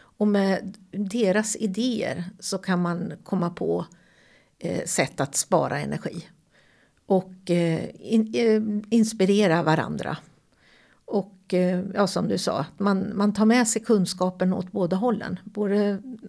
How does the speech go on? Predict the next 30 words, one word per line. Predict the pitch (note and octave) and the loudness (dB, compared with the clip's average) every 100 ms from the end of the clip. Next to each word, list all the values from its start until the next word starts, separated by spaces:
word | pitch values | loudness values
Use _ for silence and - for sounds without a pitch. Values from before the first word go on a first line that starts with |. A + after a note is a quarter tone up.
| - | -10
om | D#3+ G3+ | -2 2
man | G3 | 6
jobbar | G#3+ F#3+ G3 G3+ | 6 6 4 2
med | G3 F#3 - | 2 2 4
i | G#3 G3 F#3+ | 4 4 0
företaget | - F#3 E3+ G#3 G#3 G3 | 0 2 2 -2 -4 -2
med | F#3 | 0
energifrågan | F#3 F3+ F3 - - - E3+ - - - - | 0 0 -2 -2 -4 -4 -6 -10 -20 -20 -12
så | - | -6
tar | F#3 F#3 | 0 2
man | F3 | 2
med | F3 D3+ | 0 -2
det | F3+ | -2
hem. | A3 - E3+ F#3+ - | -2 -4 -6 -8 -8
Och | A3+ - - - - - | -8 -8 -12 -18 -18 -10
jobbar | G3 F#3 F3+ | -4 0 0
man | F#3 F3+ | 0 0
med | F3+ F#3+ | -2 -2
det | F#3+ | 0
hemma | F#3+ G3+ E3+ G3+ G3+ - - - - | 0 0 0 0 -2 -6 -20 -20 -14
så | - | -8
kan | F#3 F3+ | -2 -2
man | F3 | -2
ta, | F3 E3+ E3+ F#3+ | -2 -2 -4 -4
ta | F#3+ | 0
med | F3+ F3 F#3 | 2 2 0
de | E3 F3 | 0 -2
där | E3 D#3 | -4 -6
tankarna | - G3+ D#3 - F#3 F#3 F#3+ | -4 -4 -2 -2 -2 -2 -2
och, | F#3+ | -4